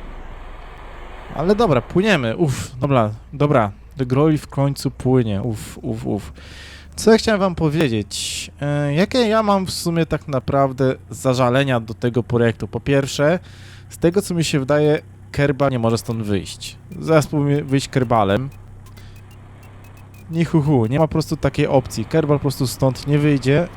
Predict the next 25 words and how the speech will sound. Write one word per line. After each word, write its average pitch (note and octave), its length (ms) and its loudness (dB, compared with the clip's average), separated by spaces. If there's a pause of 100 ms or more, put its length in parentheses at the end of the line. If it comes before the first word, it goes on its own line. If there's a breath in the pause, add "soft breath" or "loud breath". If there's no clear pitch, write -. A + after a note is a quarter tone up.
(220)
Ani F3 180 2
jeden, E3 240 4
ani D3 220 0
drugi, A#2+ 300 0
co - 140 -10
jest - 500 -4
sporym D#3+ 360 0
niedopatrzeniem C3 520 0
według G#2+ 260 0
mnie. A2+ 240 0 (320 loud breath)
Choć A3+ 160 2
fakt G#3+ 160 0
faktem F#3+ 280 0
jest E3 160 2
to - 80 4
pojazd C3+ 300 0
pancerny, A#2+ 460 0
więc A#2 160 -2
można A#2+ 220 0
tu A2+ 100 -4
w A2 40 -4
jakiś A#2 240 -4
tam A2+ 260 -4
sposób A#2 380 -2
to, A2 160 2